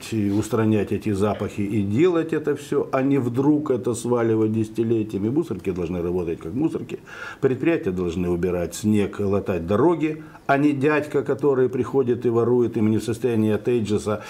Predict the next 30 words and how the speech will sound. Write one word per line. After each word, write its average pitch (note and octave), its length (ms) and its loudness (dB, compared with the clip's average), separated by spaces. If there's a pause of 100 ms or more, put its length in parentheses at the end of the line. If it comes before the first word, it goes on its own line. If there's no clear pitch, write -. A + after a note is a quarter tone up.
(200)
добиться, A#2 560 2
что, B2 380 0
почему, A2+ 440 -2
почему A#2+ 460 2
ни A2 140 4
одного A2 340 2
замечания G#2+ 560 2
мы G#2 140 2
не G#2 120 2
видели, C3+ 360 2
которое A2 420 0
бы G2 140 0
повлияло G#2 600 0
на, G2 240 -2 (340)
эм, G#2 420 2 (140)
улучшение B2 500 2
условий G#2 440 0
строительства G#2 540 -2
дорог F#2+ 360 -2
и G2+ 60 -4
так G2 220 -2
далее. F2 300 -2
Мы F#2+ 120 -6
видим, G2 260 -2
как F#2 180 -4
строим, C3 340 0
и - 20 0
не G2 100 0
можем F#2+ 280 0
закончить F#2+ 480 -4